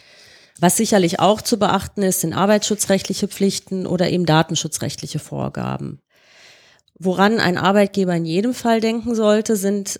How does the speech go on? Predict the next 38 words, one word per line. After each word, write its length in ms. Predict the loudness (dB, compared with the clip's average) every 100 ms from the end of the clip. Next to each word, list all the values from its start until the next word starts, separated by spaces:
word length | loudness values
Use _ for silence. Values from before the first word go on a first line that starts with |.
| _
Versetzungs- 680 | 0 2 4 2 0 -4 -2
und 120 | 0
Widerrufsvorbehalte 1080 | 4 4 2 -6 -2 0 2 2 2 0 -2
im 80 |
Arbeitsvertrag. 1040 | -2 0 0 -2 -8 -10 -8 -8 -8 -10 -18 _
Das 160 | -4 -2
sind 140 | 0
aus 180 | 0 0
meiner 240 | 0 2
Sicht 220 | 0 -2
wichtige 340 | -4 -2 -2 -2
Instrumente, 800 | -2 -4 -2 2 2 2 2 2
um 160 | 2
einen 140 | 0 2
Mitarbeiter 500 | 2 2 2 2 0
im 100 | -2
Zweifelsfall 720 | 0 0 0 -4 -2 2 2
auch 200 | 2 0
wieder 160 | 0 -2
ins 140 | -4
Büro 300 | -4 0 0
zurückholen 680 | -2 0 0 2 -2 0 -2
zu 120 | -6
können, 440 | -2 -2 -2 -4 -8 -20 -20 -6
wenn 160 | 2 4
es 160 | 4 2
mit 160 | 0
dem 120 | 2
Homeoffice 600 | 2 2 0 0 -2 0
oder 160 | 0 -2
dem 100 | -2
mobilen 400 | -4 -2 -2 0
Arbeiten 460 | -2 0 0 0 -2
eben 200 | 0 2
nicht 200 | 0 0
so 100 | -6
gut 220 | -10 -10
klappt. 500 | -6 -6 -8 -18